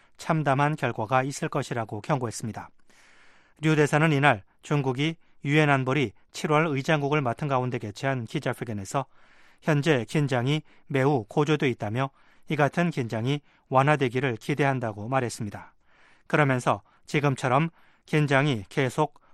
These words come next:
고조되기만 한다면 머지않아 통제 불능의 상태에 놓일 수 있다며 그 결과는 재앙적일 것이라고 말했습니다. 류 대사는 북한 관련 위기를 매우, 매우 심각하다고 묘사하면서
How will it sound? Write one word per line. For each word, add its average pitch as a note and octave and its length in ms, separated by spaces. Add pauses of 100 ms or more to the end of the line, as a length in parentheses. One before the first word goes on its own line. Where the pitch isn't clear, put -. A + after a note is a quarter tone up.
고조되기만 C#3 680
한다면 A2+ 460 (320)
머지않아 C3 600 (340)
통제 E3 460
불능의 C3+ 440
상태에 C#3 460
놓일 B2 220
수 - 100
있다며 A#2 400 (320)
그 D3 160
결과는 B2 500 (300)
재앙적일 C#3 540
것이라고 A2 520
말했습니다. A#2 600 (720)
류 D3+ 120
대사는 C#3 460 (280)
북한 D#3 360
관련 C#3 260
위기를 B2 380 (300)
매우, C3+ 400 (180)
매우 C#3 340
심각하다고 D3 800
묘사하면서 A#2 720